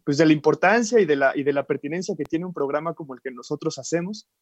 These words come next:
eh, no solo para pasarla chida entre nosotros, sino también como una contribución política e historiográfica, eh, a, a, al quehacer histórico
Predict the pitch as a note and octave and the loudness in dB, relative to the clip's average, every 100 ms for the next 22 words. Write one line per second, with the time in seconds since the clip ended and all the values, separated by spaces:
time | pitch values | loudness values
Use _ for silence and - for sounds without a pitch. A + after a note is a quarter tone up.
0 | _ _ - B2+ B2+ B2+ B2+ C3 F3 F#3 | _ _ -6 -2 0 2 2 2 2 4
1 | G#3 G3 D#3+ - C#3 B2+ C3 D#3+ D#3 D3 | 4 4 2 0 -8 -8 -10 -6 -6 -6
2 | - D#3+ D#3 C3+ A#2+ - D#3+ F3 F3 C3+ | -4 -4 -4 -8 -10 -6 -6 -6 -8 -8
3 | A#2+ B2 C3+ D3 D#3 C#3 D3+ D#3 D#3+ D3+ | -6 -2 -2 -2 -6 -2 -2 0 0 -2
4 | B2 - D#3 D#3 - _ _ _ _ - | -4 -2 -2 -2 -8 _ _ _ _ 2
5 | E3 E3+ G3 G#3+ F#3+ A3 G#3+ D3+ - C#3+ | 4 4 2 0 0 2 4 0 -4 -6
6 | C3+ C#3+ E3 G#3+ G#3 G3 F#3+ _ _ - | -4 -2 -4 -6 -8 -10 -10 _ _ -14
7 | C3 B2+ B2+ A#2+ A#2+ A#2 A2 - A#2 A2+ | -12 -10 -8 -8 -10 -12 -14 -12 -12 -8
8 | C#3 C#3 - C3+ G3+ G3+ - _ - - | -4 -4 -4 -2 0 0 -4 _ -4 2
9 | A3 G#3+ C#3+ C#3 | 2 2 -4 -6